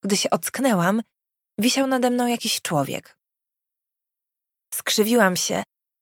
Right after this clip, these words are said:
czując ból na potylicy. Zapewne wykwitł tam już dorodny guz.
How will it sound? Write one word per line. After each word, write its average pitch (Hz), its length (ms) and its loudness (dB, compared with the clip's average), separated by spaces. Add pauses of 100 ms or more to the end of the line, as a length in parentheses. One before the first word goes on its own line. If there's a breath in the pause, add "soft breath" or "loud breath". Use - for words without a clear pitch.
(320)
czując 202 380 4
ból 226 340 4
na 180 120 2
potylicy. 170 680 -2 (760)
Zapewne 175 540 0
wykwitł 165 480 -2
tam 165 220 2
już 180 180 4
dorodny 170 480 4
guz. 165 480 0